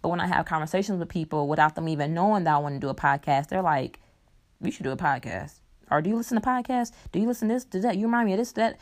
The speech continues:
So it's just like, okay. So what people see is different than what I see. Yet what I want is what people see. Y-, y-, you get what I'm trying to say? So it's just like,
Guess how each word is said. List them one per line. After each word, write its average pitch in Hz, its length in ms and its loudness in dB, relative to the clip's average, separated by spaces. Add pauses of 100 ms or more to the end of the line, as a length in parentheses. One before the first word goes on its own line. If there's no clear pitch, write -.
(100)
So 226 100 -4
it's 240 80 -4
just 233 80 -6
like, 160 120 2
okay. 147 360 -2 (640)
So 143 460 0 (380)
what 165 200 2
people 196 360 0
see 180 600 -2 (1000)
is 160 100 2
different 160 280 -2
than 143 100 0
what 151 100 6
I 151 160 6
see. 139 400 -6 (560)
Yet 160 280 4
what 147 140 4
I 135 100 6
want 160 380 0
is 135 80 -2
what 131 100 -2
people 123 240 -6
see. 139 340 -6 (120)
Y-, - 80 -12 (180)
y-, 160 340 -4
you 180 140 -2
get 180 100 -2
what 175 60 0
I'm 170 80 -4
trying 180 160 0
to 190 40 -2
say? 196 260 0
So 180 180 2
it's 180 120 0
just 175 200 -4
like, 160 300 2